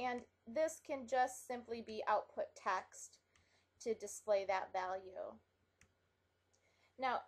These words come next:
in Python, what we're gonna do in Python is we're still going to work around modules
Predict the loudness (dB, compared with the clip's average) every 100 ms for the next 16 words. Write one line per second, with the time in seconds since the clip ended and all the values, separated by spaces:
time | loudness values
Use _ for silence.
0 | -2 -2 -4 -10 _ _ _ -4 0 2
1 | 0 -2 0 0 0 -4 -8 _ -20 -20
2 | _ _ _ _ 4 6 8 4 2 2
3 | 0 0 -2 0 0 0 0 0 2 2
4 | 2 -2 -6 -6 -2 -2 0 2 4 6
5 | 6 6 4 4 4 4 2 2 4 4
6 | 2 0 -8 _ _ _ _ _ _ _
7 | _ -4 2 4 2 2 0 0 -2 -10